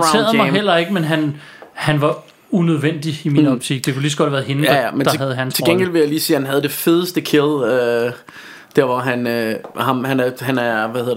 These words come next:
Speaker 2: det, håndjernet
Speaker 1: Det er rigtigt.
Speaker 2: fast til sådan en stor dude, og
Speaker 1: Ja.
Speaker 2: så ryger den ned i noget vand, og så får han lige klikket de der håndjern fast på sådan en gitter under vandet, og
Speaker 1: Ja.
Speaker 2: så svømmer han væk, og så
Speaker 1: Ja.
Speaker 2: ligger han bare dernede, og det,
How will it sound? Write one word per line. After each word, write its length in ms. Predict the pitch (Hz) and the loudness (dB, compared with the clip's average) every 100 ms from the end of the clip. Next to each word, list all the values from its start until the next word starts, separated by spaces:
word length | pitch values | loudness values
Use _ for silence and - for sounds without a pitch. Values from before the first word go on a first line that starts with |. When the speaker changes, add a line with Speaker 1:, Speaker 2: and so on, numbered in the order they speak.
| 117 | 0
Speaker 2:
det, 120 | 110 - - - - | -2 -8 -20 -20 -4
håndjernet 480 | 123 143 156 127 185 | -2 0 0 2 2
Speaker 1:
Det 80 | |
er 60 | 180 | 2
rigtigt. 200 | 147 151 | 2 2
Speaker 2:
fast 160 | 156 143 | 2 -2
til 140 | 165 | -4
sådan 100 | 160 | -2
en 40 | 156 | -2
stor 220 | - 160 147 | 2 0 2
dude, 300 | 156 160 165 | 0 0 2
og 40 | |
Speaker 1:
Ja. 60 | 160 | 2
Speaker 2:
så 60 | 147 | 2
ryger 140 | 156 | 2
den 100 | 147 | 2
ned 140 | 156 | -2
i 20 | 147 | 0
noget 200 | 139 131 | -2 0
vand, 200 | 143 - - - - | -2 -2 -14 -20 -6
og 80 | - | -4
så 80 | 139 | -2
får 120 | 160 | 0
han 80 | 147 | 0
lige 140 | 147 156 | 0 0
klikket 360 | 170 147 147 | 2 2 0
de 80 | 143 | 2
der 100 | 151 | 2
håndjern 380 | 135 147 156 135 | 2 0 -2 0
fast 280 | 147 147 147 | 0 -2 -4
på 60 | |
sådan 140 | - 143 | -6 -4
en 60 | |
gitter 240 | 151 151 160 | -2 0 0
under 220 | 135 131 | 0 -2
vandet, 220 | 123 113 | -2 0
og 60 | 151 | 0
Speaker 1:
Ja. 100 | 135 | 2
Speaker 2:
så 80 | |
svømmer 200 | 151 139 | 0 -2
han 140 | 123 123 | -2 -2
væk, 220 | 127 135 | -4 -4
og 60 | - | 0
så 80 | |
Speaker 1:
Ja. 60 | 143 | 2
Speaker 2:
ligger 160 | 139 131 | 2 0
han 100 | 113 | 0
bare 140 | 120 | -2
dernede, 300 | 117 123 127 | -2 -4 -4
og 80 | 117 | -2
det, 160 | 135 | -4